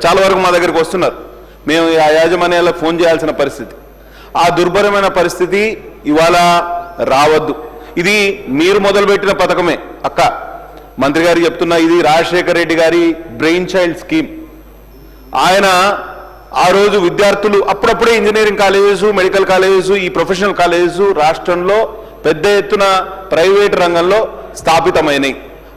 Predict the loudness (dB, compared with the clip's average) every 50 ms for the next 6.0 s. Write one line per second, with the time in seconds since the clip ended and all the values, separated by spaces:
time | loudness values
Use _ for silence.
0 | -6 -2 0 2 2 2 2 2 2 2 2 2 2 2 2 2 2 0 -4 -8
1 | -12 -16 -16 -18 -10 -6 -4 -2 0 0 0 0 2 2 2 2 2 0 0 0
2 | 0 0 2 2 2 2 2 0 0 0 -2 -2 -2 -4 -8 -14 -14 -8 -6 -4
3 | -2 0 0 0 -2 -2 -4 -4 -2 0 2 2 2 2 2 2 2 2 2 2
4 | 2 2 2 2 2 2 2 2 2 2 2 2 0 0 0 -2 0 0 0 2
5 | 0 0 0 0 0 0 0 -2 -2 -2 -2 -2 -2 -2 -2 2 2 2 2 0